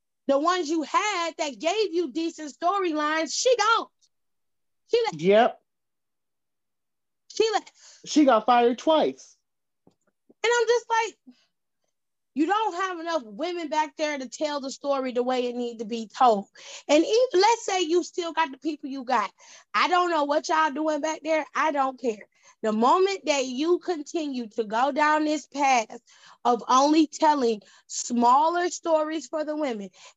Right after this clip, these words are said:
Speaker 1: and giving guys like Roman and Seth, no matter how great Seth is, you give them the big stories. The women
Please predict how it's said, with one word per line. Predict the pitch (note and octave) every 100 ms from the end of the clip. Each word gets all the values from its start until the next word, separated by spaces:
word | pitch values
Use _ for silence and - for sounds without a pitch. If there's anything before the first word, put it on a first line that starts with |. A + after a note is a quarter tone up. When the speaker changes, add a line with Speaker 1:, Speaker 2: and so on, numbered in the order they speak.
| -
Speaker 1:
and | B3 G3+
giving | G3+ C#4 D#4+ D#4+
guys | C#4+ D4 C#4+
like | C#4+ C4 A#3
Roman | A3+ A#3 C4 D4 D4 D4+ C#4+
and | D4 D#4
Seth, | - F4 C#4+ A3 - - - A#3
no | B3+
matter | C4 C#4+
how | C4+ D4 D4+
great | B3+ C#4+ C#4+
Seth | - D4 C4+ C4+ B3+
is, | D#4+ D4+ A3+ - - _ -
you | C4+ D4
give | C#4+ D4 A#3 G3+
them | E4 F#4 D4+ B3+ - -
the | C#4
big | A#3 E4 C#4
stories. | - D4+ D#4+ D#4 A#3+ - - - - _ _ _ _ _ _ _ _ _ _ _ -
The | A#3+ A#3+
women | B3+ D#4